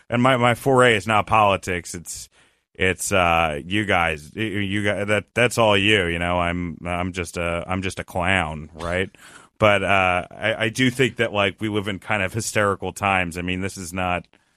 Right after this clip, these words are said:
th-, this is not a normal, this isn't even taking down George W. Bush. We're in a whole new realm here, you know?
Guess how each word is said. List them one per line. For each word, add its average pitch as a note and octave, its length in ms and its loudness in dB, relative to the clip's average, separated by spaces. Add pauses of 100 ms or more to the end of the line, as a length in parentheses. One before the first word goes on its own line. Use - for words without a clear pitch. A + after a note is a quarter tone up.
(800)
th-, A2 160 -2
this G2+ 240 -4
is G2+ 160 -10
not G#2 180 4
a F#2+ 80 2
normal, F#2+ 640 2 (100)
this G2+ 180 -6
isn't B2+ 220 0
even G#2 260 0
taking G#2 360 -4
down F#2 480 0 (720)
George G#2 320 0
W. G2 380 2
Bush. D2+ 400 -8
We're G#2 120 -2
in A2+ 60 2
a G2+ 100 2
whole G2+ 280 0
new G2 200 -2
realm F#2 440 0
here, E2 420 -12
you F#2 100 -8
know? G#2 320 0